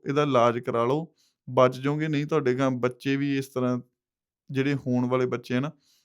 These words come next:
ਉਹਨਾਂ ਨੂੰ ਵੀ ਹੋ ਸਕਦੀ ਆ। ਤੇ ਬਾਕੀ ਇਹੋ ਜਿਹੇ ਗੰਦੇ ਕੰਮ ਨਾ ਕਰਿਆ ਕਰੋ।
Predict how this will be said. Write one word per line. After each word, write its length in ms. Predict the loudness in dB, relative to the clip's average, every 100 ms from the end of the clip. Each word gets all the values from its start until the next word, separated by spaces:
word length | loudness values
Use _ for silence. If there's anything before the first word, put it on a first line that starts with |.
| _ -4
ਉਹਨਾਂ 220 | -2 -2
ਨੂੰ 100 | -2
ਵੀ 100 | -4
ਹੋ 140 | -4
ਸਕਦੀ 420 | -4 -6 -6 -12
ਆ। 100 | -16 -18 _ _ _ _ _ _ _ _ _ _ _ _
ਤੇ 60 | 0
ਬਾਕੀ 320 | 2 2 2
ਇਹੋ 240 | 2 2
ਜਿਹੇ 120 | 0 2
ਗੰਦੇ 320 | 0 0 0
ਕੰਮ 220 | -2 -2
ਨਾ 240 | -2 -2
ਕਰਿਆ 220 | -4 -4 -4
ਕਰੋ। 340 | -4 -6 -8